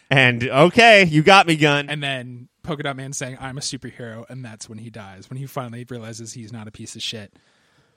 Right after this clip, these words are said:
Speaker 1: Do you think the N R A helped him get from Marvel to D C?
Speaker 2: Yes. I don't know why,
Speaker 1: 'Cause
Speaker 2: but
Speaker 1: Mar-
Speaker 2: yes.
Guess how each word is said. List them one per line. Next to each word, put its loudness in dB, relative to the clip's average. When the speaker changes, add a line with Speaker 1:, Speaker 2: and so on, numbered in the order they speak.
Speaker 1:
Do 2
you 6
think 0
the 4
N 4
R 8
A 4
helped -2
him -6
get -6
from -6
Marvel 0
to -2
D -6
C? -6
Speaker 2:
Yes. -14
I -4
don't -6
know -4
why, 0
Speaker 1:
'Cause 0
Speaker 2:
but -2
Speaker 1:
Mar- 2
Speaker 2:
yes. -8